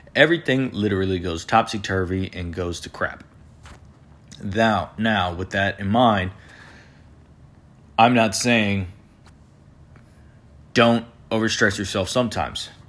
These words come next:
Don't go out and have fun. Don't, you know, miss out on a couple hours of sleep. I'm a realistic human being, and I think most people in their everyday lives, you know, we, we try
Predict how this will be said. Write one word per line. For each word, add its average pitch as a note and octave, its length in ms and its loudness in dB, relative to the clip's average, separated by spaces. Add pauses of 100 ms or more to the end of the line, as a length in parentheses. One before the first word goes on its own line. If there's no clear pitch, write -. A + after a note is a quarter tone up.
Don't A#2+ 340 4
go A2 140 2
out G#2+ 160 6
and G2 80 -2
have G#2+ 180 0
fun. F2+ 440 -2
Don't, B2 360 4 (520)
you C3+ 100 0
know, G#2+ 120 0
miss G#2+ 260 0
out G#2+ 120 2
on G#2 120 0
a - 20 -6
couple G2 240 -4
hours F#2 240 -2
of E2+ 60 -8
sleep. G#2 320 -4 (560)
I'm G#2 100 -2
a G#2+ 60 0
realistic A#2+ 640 2
human G#2 240 -2
being, G#2 360 2 (420)
and G2+ 240 -2
I G2 40 -2
think A2+ 360 -2
most A2 400 -2
people G2+ 500 -4 (920)
in G2+ 160 -2
their G2+ 340 0
everyday G2 360 -2
lives, G2 640 2 (160)
you G#2 140 -4
know, F2 420 -4
we, G#2 220 -2
we G2 240 -6
try G#2 760 2